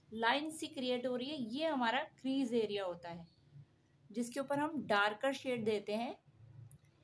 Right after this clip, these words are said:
और इससे ऊपर हम बहुत ही लाइटर शेड देते हैं।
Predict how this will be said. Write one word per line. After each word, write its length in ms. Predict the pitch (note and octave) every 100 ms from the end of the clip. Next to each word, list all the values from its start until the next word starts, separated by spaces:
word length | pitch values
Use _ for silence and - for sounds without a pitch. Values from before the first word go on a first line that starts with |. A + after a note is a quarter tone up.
| _ - - -
और 260 | B3 - -
इससे 280 | D4+ - F4+
ऊपर 300 | F4 - D4
हम 260 | C#4+ A4+ - - - - B3+
बहुत 280 | C#4 D4
ही 100 | E4+ D#4
लाइटर 560 | C4 A#3 B3 - E4 E4
शेड 360 | - C4 G#3+
देते 280 | G3 G3 -
हैं। 160 | F#3+